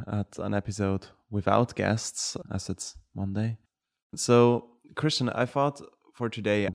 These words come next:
we all know our current situation. Corona is at its peak. And I think, like, it obviously affects also a lot of the companies. And a lot of the companies also have to rethink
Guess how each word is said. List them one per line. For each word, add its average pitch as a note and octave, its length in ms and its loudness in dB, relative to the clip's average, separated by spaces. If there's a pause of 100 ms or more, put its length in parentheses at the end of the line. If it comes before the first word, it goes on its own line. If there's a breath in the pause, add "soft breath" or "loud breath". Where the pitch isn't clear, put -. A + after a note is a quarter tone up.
(200)
we A2+ 180 4
all A2 220 10
know G2+ 320 8
our F#2+ 200 4
current F#2 300 2
situation. F#2 920 -4
Corona F#2 580 -2
is - 300 -6 (100)
at - 180 -4
its F2+ 140 -8
peak. - 460 -6 (480 soft breath)
And G#2 100 2
I - 20 0
think, C3+ 200 2
like, A2+ 340 2
it G#2+ 100 2
obviously A2 340 8
affects - 440 4
also F#2 480 0
a F#2+ 80 2
lot F#2+ 160 10
of F2 120 4
the - 80 -2
companies. - 680 0 (460)
And F2+ 440 0 (160)
a - 60 -2
lot G2+ 140 8
of F#2+ 80 0
the G2+ 80 0
companies G2 480 2
also F#2 260 0
have F#2 280 4
to F2+ 280 0 (100)
rethink G2+ 760 6